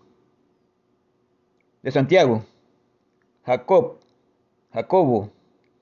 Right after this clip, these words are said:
San Jacob. <laughs> Observe cómo se corrompe. Este pastor no, no pudo demostrar eso porque no tenía conocimiento del lenguaje. Y, porque la palabra Santiago es una corrupción de San Jacob.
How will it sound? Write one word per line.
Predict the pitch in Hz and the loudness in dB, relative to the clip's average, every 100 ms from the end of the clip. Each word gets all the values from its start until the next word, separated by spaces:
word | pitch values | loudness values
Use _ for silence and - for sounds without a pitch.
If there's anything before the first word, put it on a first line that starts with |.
| _ _ _ _ | _ _ _ _
San | _ - 160 170 - 135 | _ -2 0 0 -4 -2
Jacob. | 160 165 - 113 - - _ _ _ _ _ _ _ _ _ _ _ _ _ _ _ _ _ _ _ _ _ _ | 0 0 0 -2 -4 -18 _ _ _ _ _ _ _ _ _ _ _ _ _ _ _ _ _ _ _ _ _ _
<laughs> | 139 165 139 - _ _ _ | -8 -6 -6 -10 _ _ _
Observe | - 113 180 180 | -6 -2 0 0
cómo | 180 | 0
se | 165 | 2
corrompe. | 160 160 170 - 156 - - _ _ _ _ _ _ _ _ _ _ - | 2 2 2 2 -2 -2 -16 _ _ _ _ _ _ _ _ _ _ -6
Este | 139 127 | -4 -2
pastor | 135 156 | 0 2
no, | 160 | 0
no | 156 147 | 0 0
pudo | 170 156 | 2 2
demostrar | 147 143 143 | 2 2 2
eso | 139 95 | 2 0
porque | 95 127 | -2 0
no | 143 | 2
tenía | 147 151 | 2 0
conocimiento | 135 139 143 139 135 - - | 0 0 0 0 -2 -2 -12
del | 101 123 120 | 0 2 4
lenguaje. | 127 127 104 90 - _ _ - | 4 2 0 -4 -12 _ _ -20
Y, | 82 _ _ _ | -20 _ _ _
porque | 120 131 | -4 0
la | 135 | 0
palabra | 147 175 185 | 2 4 4
Santiago | 156 151 180 175 170 | 2 2 4 4 2
es | - | 0
una | 165 | 2
corrupción | 165 156 180 160 | 2 2 2 2
de | 139 | 0
San | 139 175 180 185 - _ | 0 2 2 2 -4 _
Jacob. | 127 135 131 165 120 - | 0 0 2 2 0 -6